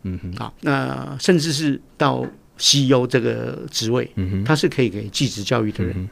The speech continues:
Speaker 2: 来担任。好，那至于政府方面的话，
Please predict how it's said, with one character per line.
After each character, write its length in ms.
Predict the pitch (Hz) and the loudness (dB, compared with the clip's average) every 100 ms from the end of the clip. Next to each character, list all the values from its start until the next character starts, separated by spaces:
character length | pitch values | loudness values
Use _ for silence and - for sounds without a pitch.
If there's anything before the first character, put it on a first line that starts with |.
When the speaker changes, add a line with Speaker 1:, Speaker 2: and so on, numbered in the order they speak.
| - | -6
Speaker 2:
来 140 | 113 104 | -6 -2
担 200 | 117 110 | -2 2
任。 140 | 113 - | 0 0
好， 180 | - 107 - - - - | -4 -8 -10 -14 -16 -2
那 120 | 190 | 0
至 220 | 175 - 190 | 0 0 0
于 220 | 139 131 | 2 0
政 300 | - 240 147 | 4 4 4
府 140 | 120 | -2
方 220 | 104 135 | 0 2
面 180 | 135 120 | 2 0
的 80 | 107 | -2
话， 280 | 127 110 | -2 -2